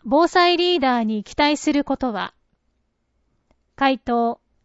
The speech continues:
自主防災会の支援や避難所開設、運営の支援などで力を発揮していただきたいと考えています。質問。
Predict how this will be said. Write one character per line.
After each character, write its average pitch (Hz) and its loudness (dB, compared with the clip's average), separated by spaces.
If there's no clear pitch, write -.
自 294 -2
主 349 4
防 330 4
災 339 2
会 247 0
の 226 -2
支 247 -6
援 254 0
や 240 -2
避 - -4
難 330 2
所 311 0
開 277 0
設、 262 -4
運 339 2
営 339 2
の 330 0
支 277 -2
援 302 2
な 311 2
ど 254 0
で 214 -4
力 302 0
を 262 0
発 - -8
揮 285 -2
し - -12
て 285 0
い 277 -2
た 285 0
だ 285 0
き - -20
た 202 0
い 190 -2
と 226 -2
考 220 -4
え 214 -4
て 214 -14
い 202 -8
ま 190 -10
す。 - -20
質 - -2
問。 247 0